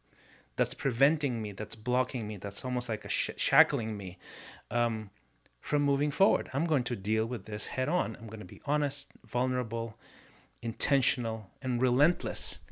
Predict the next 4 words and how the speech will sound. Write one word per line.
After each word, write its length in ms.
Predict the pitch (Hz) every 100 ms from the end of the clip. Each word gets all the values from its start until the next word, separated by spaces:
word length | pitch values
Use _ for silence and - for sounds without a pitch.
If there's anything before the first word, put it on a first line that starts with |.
| - - - - - -
in 240 | 127 120
making 480 | 120 135 139 123 123 - - _ -
my 120 | 113 107
weakness 600 | 139 - 131 123 -